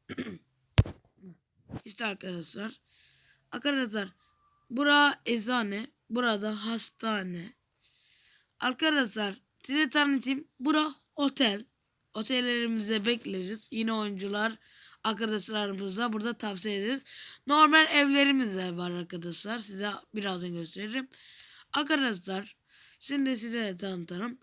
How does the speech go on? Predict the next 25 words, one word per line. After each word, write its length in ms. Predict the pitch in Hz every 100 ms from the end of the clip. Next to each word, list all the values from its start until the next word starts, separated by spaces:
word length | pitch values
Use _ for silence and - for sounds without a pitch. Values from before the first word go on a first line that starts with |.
| -
Arkadaşlar 520 | 262 311 277 208 208
bura 300 | 277 294 285
burger. 440 | 214 277 190 202 220 _ -
Burger 520 | 214 247 208 202 202 - _ _ -
dükkanı 360 | 190 208 202 190
açtık 520 | 175 - - 175 -
burada. 520 | 175 165 175 190 233 _ _ _ - - - _ 247
Burada 460 | 277 277 302 302
da 60 | 277
arkadaşlar 560 | 226 220 208 247 220
bina 340 | 233 240 247 190
var. 260 | 190 214 _
Binada 460 | - 196 196 185 185
yaşamak 500 | 180 170 175 175 170
isteyen 440 | - - 175 170
belki 260 | 170 165 175
arkadaşlarımıza 1000 | 170 170 170 165 170 170 165 170 247 262 _ - - - _ -
önerebiliriz. 1040 | 226 220 185 170 175 196 247 285 269 - _ _ _ _ - - _ _ -
Başka 340 | 208 190 -
arkadaşlar. 560 | 185 175 175 185 240 -
Arkadaşlar 500 | 254 285 277 240 233
burada 260 | 247 262 254
villalı 380 | 285 254 247
evimiz 600 | 254 247 233 233 233 185
var. 260 | 190 220 -